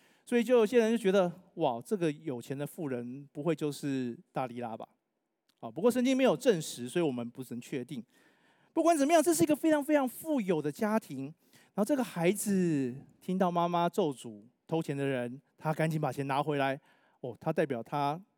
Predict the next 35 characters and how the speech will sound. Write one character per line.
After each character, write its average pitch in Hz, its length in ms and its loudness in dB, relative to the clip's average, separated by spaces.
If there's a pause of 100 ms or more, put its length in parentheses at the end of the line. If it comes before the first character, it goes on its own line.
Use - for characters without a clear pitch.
怎 127 120 -8
么 127 60 -4
样？ 120 180 -4 (720)
对 180 140 2
上 160 260 0
帝 160 140 -8
的 127 120 -2
咒 139 220 -4
诅 123 160 -16
还 131 140 -6
蛮 139 100 -2
有 156 100 2
感 156 160 -2
觉 123 160 -10
的 131 120 -2
哦。 131 140 -2 (1300)
接 247 140 2
下 294 140 8
来 233 160 8
呢， 226 360 6 (640)
这 269 120 6
个 254 80 4
母 180 160 0
亲 240 440 0 (540)
听 262 160 4
到 269 160 8
是 254 60 2
他 262 140 6
儿 214 140 8
子 196 400 2 (380)
偷 233 180 4
了 214 80 6
钱 180 180 0
以 170 100 -2
后， 180 200 2